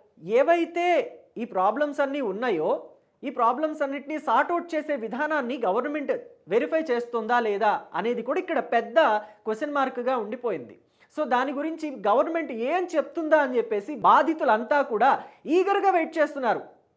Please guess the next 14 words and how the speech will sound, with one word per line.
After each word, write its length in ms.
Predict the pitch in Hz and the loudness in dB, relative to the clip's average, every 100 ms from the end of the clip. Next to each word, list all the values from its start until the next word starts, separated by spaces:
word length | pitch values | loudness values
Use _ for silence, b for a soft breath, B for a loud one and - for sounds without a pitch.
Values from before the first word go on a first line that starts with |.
| _ _ _ _ - | _ _ _ _ -6
ఎవరైతే 440 | 185 294 311 320 | 0 2 2 -2
సఫర్ 320 | 302 208 302 | 0 2 4
అవుతున్నారో 440 | 320 311 254 185 175 | 4 2 -2 0 -2
ఇప్పుడు 440 | 143 143 165 330 - _ _ _ _ _ - | -4 -6 -4 -6 -8 _ _ _ _ _ -6
ఈ 100 | 269 | -4
కూల్చివేతల 640 | 233 285 285 294 240 185 | -2 -4 0 0 0 -2
వల్ల 400 | 151 143 196 370 B B 156 | -2 0 2 0 B B 0
వాళ్ళు 360 | 196 285 339 | 4 6 4
చాలా 300 | 359 254 254 | 0 0 4
ఈగర్‌గా 420 | 311 277 330 339 | 4 2 -2 0
వెయిట్ 240 | 311 277 277 | 0 0 -2
చేస్తున్నారు. 400 | 277 277 262 165 - _ | -4 -2 -6 -6 -12 _
వాళ్ళకి 300 | 170 254 262 | 0 0 2
ఎటువంటి, 560 | 208 262 302 277 208 262 | -2 -2 -2 -4 -4 -4